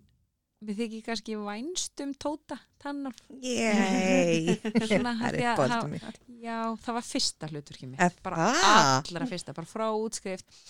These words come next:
Speaker 1: Og það var svo fyndið að, hérna, þegar ég fór í pröfu, þá fór ég í pröfu fyrir Álfadrottninguna.
Speaker 2: Ok.
Speaker 1: Og hérna, og, og, og vandaði mig rosalega mikið og reyndi að syngja eins vel og ég gat. En ég er bara, þur-,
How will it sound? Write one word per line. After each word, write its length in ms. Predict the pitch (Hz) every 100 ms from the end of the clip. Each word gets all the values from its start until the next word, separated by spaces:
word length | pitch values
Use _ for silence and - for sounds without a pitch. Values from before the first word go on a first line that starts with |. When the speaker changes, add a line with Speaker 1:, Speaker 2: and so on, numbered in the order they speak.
| -
Speaker 1:
Og 120 | _
það 140 | 202 202
var 80 |
svo 100 | 196
fyndið 540 | - 240 247 _ 165 -
að, 180 | - 190
hérna, 380 | 190 196 190 185 180 _ _ _ _ - _ _ _ _ _ _ -
þegar 260 | 214 208
ég 240 | 208 208 208
fór 200 | 233 226
í 40 |
pröfu, 500 | - 233 196 151 156 196
þá 140 | _ 196
fór 180 | 180 202
ég 40 |
í 80 | 202
pröfu 240 | 247 226
fyrir 200 | 202 208
Álfadrottninguna. 720 | - 254 175 143 139 117 85 127 _ _
Speaker 2:
Ok. 500 | 180 196 262 - - - 170 202 320 240 120 - _ _ _
Speaker 1:
Og 180 | 185 180
hérna, 440 | 190 180 185 175 - _
og, 240 | - 165 - _ _
og, 340 | 190 185 170 -
og 180 | 160 160
vandaði 400 | 175 156 165 160
mig 80 |
rosalega 380 | 160 165 - 160
mikið 540 | 156 151 _ 151 156 151
og 180 | 147
reyndi 260 | 156 165 170
að 60 | -
syngja 280 | 180 170
eins 120 | 170 165
vel 120 | 165
og 120 | 165
ég 80 | 160
gat. 260 | 156 165
En 120 | 160 170
ég 300 | 180 190 185
er 160 | 196
bara, 340 | 202 180 160 175
þur-, 240 | - 190